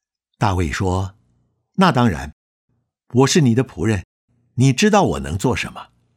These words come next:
亚吉王说：“好，我要你长久做我的侍卫。”撒母耳已经死了，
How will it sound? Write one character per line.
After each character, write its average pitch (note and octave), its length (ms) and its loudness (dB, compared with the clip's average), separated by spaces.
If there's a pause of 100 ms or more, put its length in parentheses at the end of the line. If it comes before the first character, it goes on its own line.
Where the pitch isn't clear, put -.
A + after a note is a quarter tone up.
(1400)
亚 A2+ 180 0
吉 A#2+ 160 -2
王 G#2+ 200 0
说 A#2+ 400 -2 (680)
：“好， - 560 -8 (540)
我 F#2 160 -6
要 B2 140 2
你 G#2 160 0
长 F#2+ 280 0
久 F2 220 -2
做 D2 240 -4
我 C2 220 -6
的 D#2 100 -8
侍 D2+ 280 -4
卫。” A1 260 -12 (2500)
撒 C3+ 180 0
母 B2+ 140 2
耳 A2+ 160 4
已 E2 100 -2
经 G2 220 -2
死 - 220 -6
了， C2 340 -8